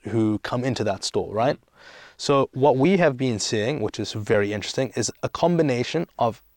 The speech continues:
activations in-store plus events during that period that store is popping up is a very good way to market a store.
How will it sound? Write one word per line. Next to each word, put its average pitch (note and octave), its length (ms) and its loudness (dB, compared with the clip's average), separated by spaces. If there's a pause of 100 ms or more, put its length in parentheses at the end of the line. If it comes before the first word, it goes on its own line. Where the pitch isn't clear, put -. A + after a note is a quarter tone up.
activations A#2+ 760 -2
in-store C3+ 540 0
plus - 480 -4
events A#2+ 500 0
during A#2+ 600 0
that G#2+ 200 -4
period G#2+ 360 -2
that G#2+ 140 -6
store A2 280 -2
is G#2 80 -6
popping B2 340 -8
up F3 220 -4 (360)
is C#3+ 160 2
a C3 60 6
very C3 260 4
good B2 200 2
way B2 160 4
to A#2 120 -6
market A2 360 0
a - 40 -2
store. C3 340 0